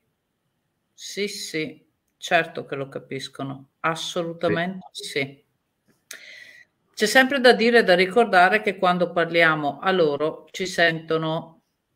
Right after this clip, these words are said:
Speaker 1: perché tante volte le persone dicono, "Digli che", no, <laughs> diglielo tu perché ti sentono, quindi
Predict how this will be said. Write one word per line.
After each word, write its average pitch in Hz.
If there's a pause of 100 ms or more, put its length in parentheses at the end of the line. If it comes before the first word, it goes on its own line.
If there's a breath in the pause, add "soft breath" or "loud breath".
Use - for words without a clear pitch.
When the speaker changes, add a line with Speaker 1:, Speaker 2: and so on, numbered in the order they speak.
(500)
Speaker 1:
perché 185
tante 190
volte 196
le 208
persone 196
dicono, 180
"Digli 262
che", 175
no, -
<laughs> 95
diglielo 185
tu 208
perché 147
ti 196
sentono, 165
quindi 156